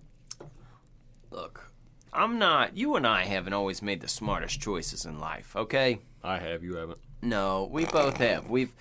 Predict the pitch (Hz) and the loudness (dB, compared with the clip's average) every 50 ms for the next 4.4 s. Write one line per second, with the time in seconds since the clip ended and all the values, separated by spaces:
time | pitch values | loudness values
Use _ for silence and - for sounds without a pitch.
0 | - - 110 120 127 135 127 127 147 156 151 156 156 151 151 151 139 127 139 147 | -12 -8 -2 2 4 4 6 6 6 6 8 8 8 8 6 6 4 4 4 6
1 | 147 151 147 139 - - 147 143 139 135 117 127 139 139 139 139 139 139 139 131 | 6 6 6 6 4 2 2 2 2 2 2 2 4 4 6 6 6 6 4 4
2 | 131 131 131 135 131 135 135 135 131 127 123 123 117 120 113 - - - - - | 4 4 6 6 6 6 4 4 4 4 4 2 2 0 -2 -6 -10 -20 -20 -20
3 | - - - 98 110 110 110 107 104 104 107 107 104 104 131 147 135 - - 180 | -20 -12 -4 -2 0 2 2 4 4 4 4 2 2 0 -2 -4 -2 0 0 2
4 | 175 160 - - - - - - | 2 2 2 -2 -4 -6 -8 -10